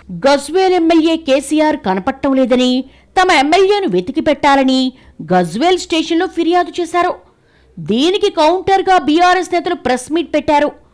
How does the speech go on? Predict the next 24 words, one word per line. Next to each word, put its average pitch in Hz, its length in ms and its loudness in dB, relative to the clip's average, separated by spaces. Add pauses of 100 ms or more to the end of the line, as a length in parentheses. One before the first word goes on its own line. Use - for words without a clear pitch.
(360)
మరునాడు 320 580 2
కాంగ్రెస్ 302 520 -2
నేతలు 349 240 -2
గజ్వేల్ 269 540 0
ఎమ్మెల్యే 330 400 2
క్యాంపు 302 360 -2
కార్యాలయానికి 285 640 0
వెళ్లారు. 285 380 2 (520)
అక్కడ 180 180 -2
కేసీఆర్ 277 580 0 (120)
చిత్రపటానికి 277 600 -2
వినతి 247 300 -2
పత్రం 311 320 -2
అందించారు. 302 520 -2 (720)
కేసీఆర్ 311 640 2
టైమ్ 262 380 0
ఇవ్వకపోవడం 311 640 0
వల్లే 320 340 2
కళ్యాణలక్ష్మి, 320 880 0
షాదీ 320 420 -2
ముబారక్ 302 580 -2
చెక్కుల 269 280 -4
పంపిణీ 294 400 -4
నిలిచిపోయిందని, 214 960 -4